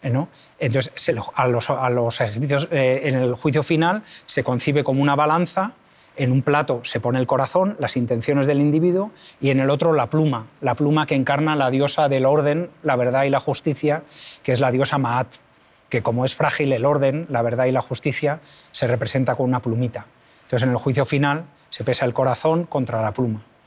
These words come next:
¿no? Por supuesto, en las inscripciones siempre el difunto acababa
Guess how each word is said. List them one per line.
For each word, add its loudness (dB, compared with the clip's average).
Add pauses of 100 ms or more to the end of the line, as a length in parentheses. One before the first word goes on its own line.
(220)
¿no? -6 (380)
Por -2
supuesto, 0 (100)
en 0
las -2
inscripciones 0
siempre 0
el 0
difunto 2
acababa 0